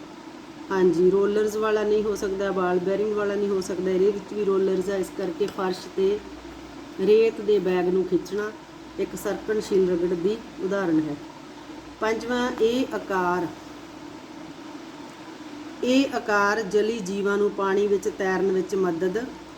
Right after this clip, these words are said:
ਕਰਦਾ ਹੈ। ਹਾਂਜੀ, ਇਹ ਹੈਗਾ ਸਟ੍ਰੀਮਲਾਈਨਡ ਸਰੀਰ। ਹਾਂਜੀ, ਇੱਥੋਂ ਤੱਕ ਆਪਾਂ ਇਹਦੇ ਪ੍ਰਸ਼ਨ ਕਰ ਲਏ ਅਭਿਆਸ ਦੇ।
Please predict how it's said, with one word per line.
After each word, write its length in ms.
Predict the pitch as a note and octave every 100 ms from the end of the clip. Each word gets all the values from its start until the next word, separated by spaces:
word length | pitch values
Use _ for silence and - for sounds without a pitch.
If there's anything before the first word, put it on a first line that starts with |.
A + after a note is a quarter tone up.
| -
ਕਰਦਾ 340 | F#3+ D#3+ D#3
ਹੈ। 200 | D#3 F#3 C#3 - - - - - - - - -
ਹਾਂਜੀ, 340 | F3 E3+ E3 D#3+
ਇਹ 140 | F#3+ G#3
ਹੈਗਾ 300 | G3+ F#3 G3+
ਸਟ੍ਰੀਮਲਾਈਨਡ 1000 | - - - A3+ A3+ A3+ G#3+ F#3+ F#3 F3
ਸਰੀਰ। 360 | - E3 E3+ D#3 - - - - - - - - - - - - F4 D#4 D4+ D#4 D#4+ - E4 D#4 D#4 D#4 D4+ C#4+ D#4 D4 - - - - - - -
ਹਾਂਜੀ, 320 | F#3+ F#3 F3+
ਇੱਥੋਂ 220 | F#3+ F#3 F#3
ਤੱਕ 280 | F#3+ E3
ਆਪਾਂ 360 | F#3 D#3+ F#3+ F3+
ਇਹਦੇ 380 | F3 F#3+ F3+ E3+ - - - - - -
ਪ੍ਰਸ਼ਨ 320 | F#3+ - G#3
ਕਰ 160 | F#3
ਲਏ 260 | F3 F3+ G3
ਅਭਿਆਸ 320 | G3+ G#3+ G#3+
ਦੇ। 160 | G3